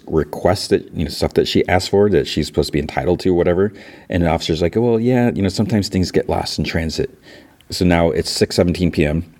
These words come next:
Henry and Chucky are sitting downstairs. A butler brings, like, a pumpkin in a, with a huge knife on a tr-, tray. Grant asks his parents, he's like, "Where are your costumes?" 'Cause he's got, like, a black outfit,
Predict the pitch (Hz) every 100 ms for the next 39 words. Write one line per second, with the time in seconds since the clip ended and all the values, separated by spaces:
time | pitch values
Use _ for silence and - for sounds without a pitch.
0 | _ _ _ _ _ - - 104 90 85
1 | 87 - 80 - 80 78 78 - 76 76
2 | - - - - 85 82 - 82 73 82
3 | 80 76 76 - 85 80 82 78 76 -
4 | - 78 - - 107 92 85 80 78 -
5 | 80 73 - - - 87 78 95 - -
6 | - - - - - - 92 90 - 85
7 | 87 78 71 90 78 78 76 - - 85
8 | 82 73 78 76 95 110 107 80 - 87
9 | - 78 85 - 92 113 101 90 82 73
10 | 82 85 80 80 - 73